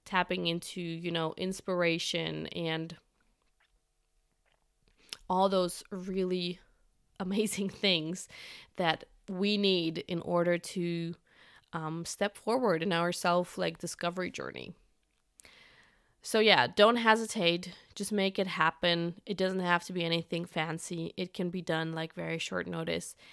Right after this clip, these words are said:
And like I said, just inform the people around you. Don't ask for permission. And, um, give yourself that beautiful gift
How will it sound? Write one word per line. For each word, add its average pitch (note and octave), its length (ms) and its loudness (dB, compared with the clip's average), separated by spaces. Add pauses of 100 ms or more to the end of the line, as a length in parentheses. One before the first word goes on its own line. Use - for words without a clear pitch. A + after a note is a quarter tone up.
(400)
And F3 380 2
like F3 200 2
I F3+ 60 -2
said, E3+ 540 -2 (580)
just F#3 520 -2 (760)
inform A3 540 2
the A3+ 100 0
people G3+ 400 -2
around F3 420 2
you. F3 340 -4 (760)
Don't F3+ 180 2
ask F#3 280 4
for F#3+ 160 0
permission. F3 760 -2 (1120)
And, F3+ 480 2
um, E3+ 460 2 (1200)
give G#3+ 220 2
yourself G#3 560 0
that F#3 180 -2
beautiful G3 420 -2
gift - 600 -2